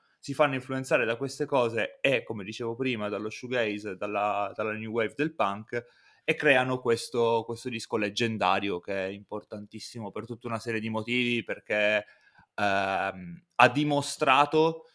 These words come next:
innanzitutto che i Deftones non erano solo l'ennesima, eh, band che mescolava, eh, rap e metal come potevano essere centinaia di altre, ma poi perché ha creato proprio una strada in cui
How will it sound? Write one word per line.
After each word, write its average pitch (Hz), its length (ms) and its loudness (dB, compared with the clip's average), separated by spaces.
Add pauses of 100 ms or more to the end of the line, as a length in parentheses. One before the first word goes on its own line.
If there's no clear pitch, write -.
(560)
innanzitutto 127 640 0
che 156 80 0
i 131 80 2
Deftones 123 520 2
non 110 200 -4
erano 117 260 0
solo 120 440 0
l'ennesima, 117 880 2 (500)
eh, 104 600 0
band 110 640 4
che 113 120 0
mescolava, 104 960 2 (300)
eh, 101 360 -2
rap 104 220 -2
e 117 60 4
metal 110 480 0
come 104 180 -6
potevano 101 400 -8
essere 98 300 -6
centinaia 104 460 -8
di 95 120 -12
altre, - 380 -10 (420)
ma 170 220 4
poi 185 340 6
perché 151 320 2
ha 120 140 4
creato 123 340 0
proprio 120 280 -4
una 120 120 -2
strada 139 560 4
in 143 140 -2
cui 123 520 -2